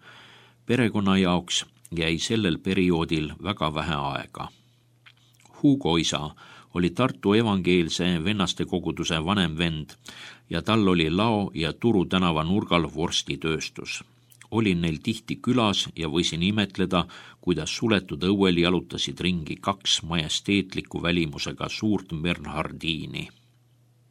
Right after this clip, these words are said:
Lao tänava kitsikuses me kuigi kaua elama ei pidanud. Kuna varade kindlaks tegemise kohtuvaidlus alles käis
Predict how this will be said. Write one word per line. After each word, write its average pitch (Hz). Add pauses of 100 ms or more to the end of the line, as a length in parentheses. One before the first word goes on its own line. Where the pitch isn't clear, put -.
(1400)
Lao 113
tänava 95
kitsikuses -
me 80
kuigi 104
kaua 85 (120)
elama 78
ei 92
pidanud. - (800)
Kuna 85
varade 95
kindlaks 87
tegemise 85
kohtuvaidlus 87
alles 76
käis 104